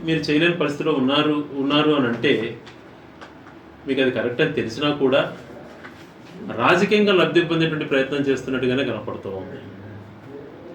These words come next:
విద్యుత్ ఒప్పందంలో తప్పు జరిగింది, అవినీతి జరిగింది అని మాట్లాడిన మీరు ఈరోజు అంతకుముందు చంద్రబాబు నాయుడు గారు, అదే చంద్రబాబు నాయుడు గారి ప్రభుత్వంలో యూనిట్ని నాలుగున్నర రూపాయలకు,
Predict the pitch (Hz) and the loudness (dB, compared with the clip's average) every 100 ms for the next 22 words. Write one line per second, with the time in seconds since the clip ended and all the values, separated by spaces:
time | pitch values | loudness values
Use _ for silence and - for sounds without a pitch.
0 | - - - - 117 139 185 202 190 160 | -18 -18 -16 -8 -4 0 2 2 2 0
1 | - 160 156 147 151 196 196 123 - 180 | 2 2 2 0 2 0 2 -2 2 4
2 | 170 160 156 156 165 135 143 160 156 147 | 4 2 0 2 4 4 4 2 2 2
3 | 147 147 147 151 139 127 123 127 117 113 | 2 2 2 2 2 0 0 -2 -2 -2
4 | 120 120 107 - - - - - - 135 | 0 0 -2 -6 -12 -18 -18 -18 -10 -2
5 | 151 175 180 165 160 - - 131 147 165 | 6 6 6 4 2 -2 -6 -2 2 4
6 | 170 185 180 160 160 170 175 170 165 156 | 6 6 4 2 4 4 4 4 4 4
7 | 143 160 160 147 147 143 139 123 123 123 | 4 2 0 2 2 2 0 2 0 0
8 | 120 123 175 - - - - - - - | 0 0 0 -2 -10 -18 -10 -8 -8 -12
9 | - - - 127 156 190 196 175 143 - | -18 -20 -8 2 6 6 6 4 0 0
10 | - - - - - - - - 110 113 | -8 -8 -8 -10 -16 -20 -20 -14 -6 0
11 | 120 156 165 160 156 151 160 160 156 160 | 2 4 4 4 2 2 4 4 2 -4
12 | 160 | -6